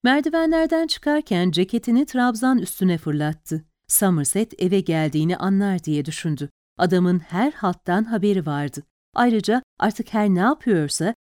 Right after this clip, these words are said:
iş programının bozulmasından da nefret ederdi. Muhtemelen Eve'in canını sıkmayacaktı. Eve döndü. Koridoru geçerek Rourke'un silah odasının yüksek kapıları önünde durdu. Kaşlarını biraz çatarak çantasını omzuna daha güvenli bir şekilde iliştirdi.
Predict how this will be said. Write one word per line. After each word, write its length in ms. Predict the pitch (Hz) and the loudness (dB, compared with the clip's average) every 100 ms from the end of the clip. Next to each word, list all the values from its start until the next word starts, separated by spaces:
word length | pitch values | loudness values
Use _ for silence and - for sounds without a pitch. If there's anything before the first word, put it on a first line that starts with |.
| _ - | _ -4
iş 220 | 285 - | -4 -2
programının 680 | 311 285 254 233 240 233 | 0 2 4 4 6 4
bozulmasından 800 | 180 196 208 208 - 208 220 269 | 2 0 0 0 0 0 2 2
da 80 | 254 | 2
nefret 360 | 233 208 190 185 | 2 0 -2 -4
ederdi. 480 | 147 151 147 147 151 _ _ | -4 -4 -4 -8 -12 _ _
Muhtemelen 680 | 185 - 185 214 190 175 180 - | -4 -2 0 2 2 0 -4 -2
Eve'in 380 | 180 165 233 | -2 0 -2
canını 360 | 294 208 196 196 | -2 -2 0 0
sıkmayacaktı. 840 | - 196 - 139 131 143 151 - _ _ _ - | -2 -6 -6 -6 -6 -8 -10 -16 _ _ _ 2
Eve 320 | 262 330 - | 4 4 2
döndü. 420 | 226 180 160 147 - _ _ _ | 2 2 0 -4 -8 _ _ _
Koridoru 460 | 262 277 269 277 | 2 4 2 0
geçerek 540 | 285 180 196 156 175 190 | 2 0 0 -2 -2 0
Rourke'un 360 | 226 240 269 | 0 2 0
silah 340 | 269 226 240 294 | 0 0 0 0
odasının 500 | 220 220 202 196 190 | 0 0 2 2 2
yüksek 380 | 190 - 320 320 | 0 -2 -4 -2
kapıları 400 | 254 233 226 233 | -4 0 2 2
önünde 400 | 180 175 165 151 | 2 0 -2 -4
durdu. 320 | 139 131 143 _ _ - | -6 -8 -14 _ _ -4
Kaşlarını 680 | 190 185 - 165 160 190 | -4 -4 -2 0 0 0
biraz 360 | 185 294 247 233 | 0 0 0 -2
çatarak 540 | - 180 180 147 151 - _ | -6 -4 -4 -4 -8 -12 _
çantasını 600 | - 302 320 294 262 254 | -4 -4 0 -2 4 2
omzuna 580 | - 202 208 196 220 226 | 2 0 -2 0 0 0
daha 200 | 185 240 | 0 -2
güvenli 540 | 277 196 196 190 190 | -2 -2 0 2 0
bir 100 | 139 | 0
şekilde 460 | 139 - 156 160 147 | -4 -4 -4 -4 -4
iliştirdi. 640 | 139 151 - - 147 135 | -4 -6 -10 -8 -8 -8